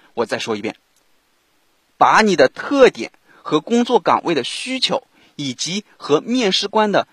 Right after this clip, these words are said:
契合点写进一个故事里。我们详细来分析一下这句话。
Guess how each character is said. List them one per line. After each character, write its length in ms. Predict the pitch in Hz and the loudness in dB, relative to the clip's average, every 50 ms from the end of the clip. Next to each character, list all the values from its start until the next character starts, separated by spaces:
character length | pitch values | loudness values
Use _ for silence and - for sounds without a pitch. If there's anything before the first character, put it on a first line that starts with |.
| _ _ | _ _
契 260 | - - - - 254 226 | -6 -4 -2 -2 -2 -4
合 240 | - - 165 202 | -6 -2 -2 -2
点 240 | 208 - 131 - - _ _ _ _ _ | -2 -2 -8 -12 -12 _ _ _ _ _
写 380 | - - - - - 131 117 - | -6 -2 -2 -2 0 -2 -6 -8
进 260 | - - 175 156 117 | -6 -4 -4 -2 -4
一 60 | 120 | -4
个 180 | - - 135 123 _ _ | 0 0 0 0 _ _
故 200 | - - 277 196 | -10 -8 -6 -4
事 160 | 147 - - 135 | -2 -2 -2 -4
里。 140 | 110 - _ _ _ _ _ _ _ _ _ _ _ _ _ _ _ _ _ _ _ _ _ _ _ _ - | -4 -12 _ _ _ _ _ _ _ _ _ _ _ _ _ _ _ _ _ _ _ _ _ _ _ _ -4
我 80 | - 160 | -2 0
们 100 | 170 160 | 0 2
详 180 | - 156 160 | 2 2 0
细 180 | 180 - 170 - - | 0 -2 -6 -4 -2
来 100 | - 131 | -2 -2
分 240 | - - 160 165 160 | 2 2 0 0 0
析 140 | - 156 | -2 -6
一 20 | 143 | -2
下 160 | - 135 110 | -2 -2 -2
这 100 | - 123 | -4 -6
句 80 | 113 113 | -10 -4
话。 200 | - 120 - | -2 -2 -2